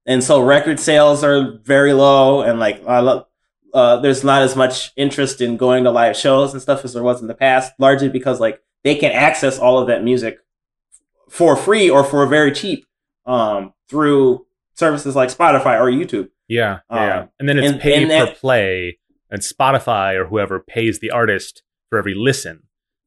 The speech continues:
Speaker 2: Um,
Speaker 1: Right.
Speaker 2: and so it's, it's amortized over the co-, over for a prescrip-, uh, subscription cost. So it's not given away for free, but the actual
Speaker 1: Yeah.
Speaker 2: ultimate,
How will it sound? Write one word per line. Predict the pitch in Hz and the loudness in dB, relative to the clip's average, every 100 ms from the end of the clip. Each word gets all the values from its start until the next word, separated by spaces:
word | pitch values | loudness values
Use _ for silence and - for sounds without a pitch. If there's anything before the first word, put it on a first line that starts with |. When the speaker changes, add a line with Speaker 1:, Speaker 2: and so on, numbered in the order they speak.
| - | -10
Speaker 2:
Um, | 98 90 131 | -6 -2 2
Speaker 1:
Right. | 117 98 95 - | 2 0 -12 -12
Speaker 2:
and | 107 | -10
so | 107 113 | -4 -4
it's, | 110 | -4
it's | 131 135 | -8 -6
amortized | 131 127 113 120 95 90 87 - | -4 -2 -2 -2 -2 -4 -8 -10
over | 95 101 | -8 -6
the | 101 | -6
co-, | 117 | -6
over | 101 104 | -6 -6
for | 101 107 | -8 -10
a | 92 | -10
prescrip-, | 95 - 123 - | -12 -10 -10 -8
uh, | 104 95 | -8 -6
subscription | - - 113 | -6 -8 -8
cost. | 98 87 - | -10 -12 -12
So | |
it's | 113 | -4
not | 190 139 | -4 -2
given | 156 147 | 0 0
away | 127 120 | 0 0
for | 104 | -6
free, | - - 101 98 _ - | -4 -2 -2 -4 _ -6
but | 131 | 0
the | 139 | 0
actual | 127 135 117 | 0 0 0
Speaker 1:
Yeah. | 110 147 | 0 2
Speaker 2:
ultimate, | 143 139 120 110 | 0 0 -4 -4